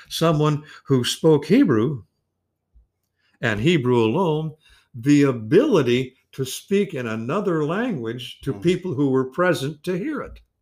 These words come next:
Speaker 1: It was a one-time gift. Now, when I was in high school, and, and I went to high school, folks, I, I, I promise you I did.
Speaker 2: <laughs>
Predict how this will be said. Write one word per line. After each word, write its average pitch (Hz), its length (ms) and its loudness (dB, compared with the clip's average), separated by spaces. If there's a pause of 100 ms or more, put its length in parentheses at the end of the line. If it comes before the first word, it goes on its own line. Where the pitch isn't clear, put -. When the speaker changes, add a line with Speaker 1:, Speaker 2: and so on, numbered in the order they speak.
(1600)
Speaker 1:
It 190 160 -2
was 147 160 0
a 139 80 4
one-time 123 640 0
gift. 208 440 -2 (2500)
Now, 110 260 -6
when 107 300 -8
I 156 120 -2
was 143 140 -2
in 131 80 -2
high 143 140 0
school, 95 440 -8 (520)
and, 101 180 -4
and 101 240 -6
I 107 100 0
went 110 220 -2
to 110 80 -2
high 104 180 -2
school, 87 260 -10
folks, - 340 -8
I, 92 200 -4
I, 95 440 -8
I 101 40 -6
promise 92 460 -6
you 95 100 -4
I 92 40 -2
did. 90 380 -2
Speaker 2:
<laughs> - 60 -12